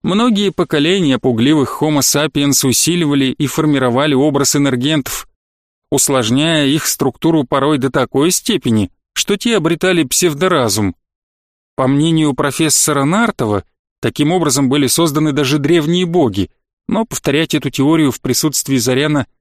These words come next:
я точно не буду. Зашибёт. Честно говоря, я так и не решил, кому верить. Мнение энергетиков было разложено по полочкам и наполнено логикой,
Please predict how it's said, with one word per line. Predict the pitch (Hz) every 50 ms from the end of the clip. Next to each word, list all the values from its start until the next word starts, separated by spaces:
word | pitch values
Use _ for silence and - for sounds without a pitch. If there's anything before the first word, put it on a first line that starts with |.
| _ _ -
я | 139 135 131 127
точно | - 139 120 - - 135
не | 127 131 135
буду. | 127 117 113 104 101 90 - _ _ _ _ _ _ -
Зашибёт. | 131 117 131 160 - - - 202 170 127 110 92 - - - _ _ _ _ _ _ _ _ _ _ _ _ _ _ _ _ _ _ _ _ _ -
Честно | - - 117 - 123 113
говоря, | 101 104 101 107 123 165 180 147
я | 113 107 120 123 120
так | - 139 - -
и | 139
не | 143 151 151
решил, | 160 - - 214 180 131
кому | - - 143 143 131
верить. | 113 135 139 113 98 - - - _ _ _ _ _ _ -
Мнение | 143 147 175 196 202 196 190 185 180
энергетиков | 175 175 175 175 208 214 - - - 139 123
было | 117 151 170 160 151
разложено | 156 151 131 170 185 190 160 165 175 -
по | - 170 165
полочкам | - 233 233 214 135 - - - 143 135 127 -
и | - 156
наполнено | 160 160 - - 190 190 175 170 175 180 190
логикой, | 196 190 165 117 104 104 - 120 104 87